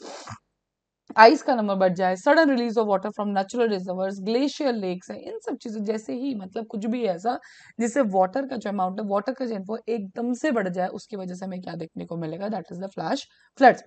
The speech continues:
So factors such as intensity and duration of rainfall, steepness of the terrains, nature of the soil and the presence of man-made structures that impede the water flow are also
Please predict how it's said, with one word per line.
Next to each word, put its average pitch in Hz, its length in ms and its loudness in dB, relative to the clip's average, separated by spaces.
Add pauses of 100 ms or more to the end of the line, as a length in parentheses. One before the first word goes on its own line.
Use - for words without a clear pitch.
(460)
So 269 120 2
factors 285 300 4
such 285 200 0
as 269 100 -2
intensity 233 480 -2
and 214 100 0
duration 196 360 -2
of 196 100 -4 (100)
rainfall, 185 340 -6 (160)
steepness 220 580 -6
of 196 100 -4 (120)
the 185 140 -4
terrains, 208 280 -4 (380)
nature 226 320 4
of 208 120 6
the 185 140 -2 (140)
soil 196 240 6
and 196 80 -2
the 185 160 -2
presence 180 320 -2
of 180 160 -4
man-made 170 280 0 (100)
structures 269 360 0 (420)
that 214 140 4 (180)
impede 277 440 4
the 202 80 2
water 180 320 0 (120)
flow 262 140 6 (100)
are 190 160 6 (120)
also 277 420 2